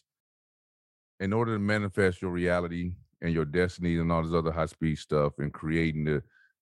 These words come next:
the ambiance around you that, that you want to see, you, you have to do that individually. First, you gotta recognize that everybody ain't your friend.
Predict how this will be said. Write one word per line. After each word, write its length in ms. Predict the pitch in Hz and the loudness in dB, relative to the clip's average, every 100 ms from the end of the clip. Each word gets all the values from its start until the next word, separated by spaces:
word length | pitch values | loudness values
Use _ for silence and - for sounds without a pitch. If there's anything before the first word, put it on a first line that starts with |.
| _ | _
the 160 | 80 80 | -2 2
ambiance 520 | 85 78 80 78 73 | 2 2 2 0 -2
around 400 | 71 78 76 76 | 0 2 2 0
you 120 | 78 | 0
that, 280 | 76 78 - | 2 2 0
that 180 | 78 69 73 | -2 -2 -2
you 180 | 82 | -2
want 320 | 82 82 78 73 | 2 2 2 -2
to 80 | |
see, 460 | 69 - 85 80 73 | -10 -2 2 2 0
you, 320 | 69 69 85 85 | -4 0 0 0
you 140 | 92 | 0
have 180 | 90 82 | 2 2
to 80 | 73 | 0
do 120 | 80 | -2
that 200 | 78 71 | 0 0
individually. 680 | 73 65 69 76 65 57 69 | -2 -2 0 2 0 -6 -2
First, 200 | - 85 82 | 0 0 0
you 40 | |
gotta 200 | 82 76 | -4 -2
recognize 680 | 80 87 78 78 76 73 69 | 0 -2 -2 0 0 -2 -2
that 300 | 73 71 - _ _ _ _ _ _ _ _ _ _ | -2 -2 -6 _ _ _ _ _ _ _ _ _ _
everybody 500 | 101 98 90 90 85 | -4 -2 0 0 2
ain't 140 | 85 78 | -2 -4
your 80 | 76 | -4
friend. 320 | 85 80 | 0 0